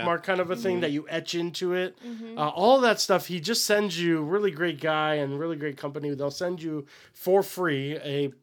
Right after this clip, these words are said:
Speaker 1: a packet of those so you can test them out. Uh, but the thing I'm most excited about is conductive thread, which is
Speaker 2: Oh, yeah.
Speaker 1: literally gonna be able to sew into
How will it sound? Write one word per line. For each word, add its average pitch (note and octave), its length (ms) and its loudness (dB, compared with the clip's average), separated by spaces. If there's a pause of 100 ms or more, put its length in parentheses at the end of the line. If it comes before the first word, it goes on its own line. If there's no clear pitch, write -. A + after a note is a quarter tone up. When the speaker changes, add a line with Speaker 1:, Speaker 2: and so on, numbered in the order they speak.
(120)
Speaker 1:
a D3 100 -8
packet E3 440 -4
of C#3 100 -2
those C3+ 240 -2
so - 80 -6
you C#3 140 -6
can C3 160 -8
test D3+ 240 -8
them C3 160 -6
out. C3+ 280 -6 (440)
Uh, C3+ 120 -4
but D3+ 220 -2
the F3 80 -2
thing A#3+ 180 0
I'm F#3 160 6
most F3+ 380 4
excited C#3+ 480 0
about B2+ 460 -6
is C3+ 340 -6 (380)
conductive D3+ 800 -2
thread, D3 640 -4 (520)
which D3+ 280 -4
is C#3+ 400 -2
Speaker 2:
Oh, C#3 60 -14
yeah. D3 60 -10
Speaker 1:
literally F3 400 2
gonna D#3+ 240 0
be D3+ 220 -4
able D#3+ 280 0
to D3 460 -4
sew F3 600 2
into C#3 1000 -4